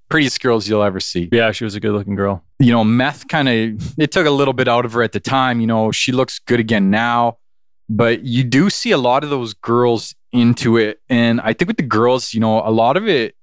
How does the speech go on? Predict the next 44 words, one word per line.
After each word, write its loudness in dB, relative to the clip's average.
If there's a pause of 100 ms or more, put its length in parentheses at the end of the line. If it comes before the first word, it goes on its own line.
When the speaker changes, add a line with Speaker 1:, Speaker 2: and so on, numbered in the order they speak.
Speaker 1:
isn't 0
just -2
a 2
meth -2
addiction. 0
It's -2
a 4
dual 2
addiction. 0 (340)
Speaker 2:
Oh. 4
Speaker 1:
From 4
whatever 0
in 2
their 0 (100)
past, -4 (640)
whatever 2
happened -2
to -4
them. 0
And 0
I've, -2 (800)
you 6
know, 4
hung 0
out 2
with -4
a 2
lot 4
of -4
these -6
girls. 0
And 2
this 0
is, -4
you -2
know, 2
one 0
part 0 (340)
of -2
the 0
drug 0
scene -2
that 0
still 0